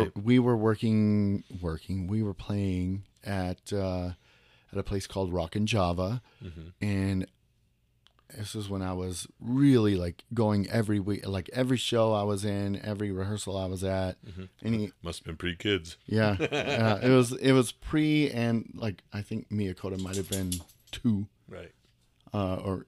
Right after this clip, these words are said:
Speaker 2: or it was before Matthew. I know that, but,
Speaker 1: Mm-hmm.
Speaker 2: uh,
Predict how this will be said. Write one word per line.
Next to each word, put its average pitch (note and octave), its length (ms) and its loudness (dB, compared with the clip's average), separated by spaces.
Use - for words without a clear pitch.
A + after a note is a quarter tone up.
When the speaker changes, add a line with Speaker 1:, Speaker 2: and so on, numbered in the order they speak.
Speaker 2:
or G2 240 0
it - 20 -4
was F2+ 180 -6
before G2+ 300 -6
Matthew. F#2 460 -4
I E2+ 80 -6
know G#2 180 -2
that, G2 260 -4
but, G2 220 -4
Speaker 1:
Mm-hmm. A2 100 0
Speaker 2:
uh, G2 200 0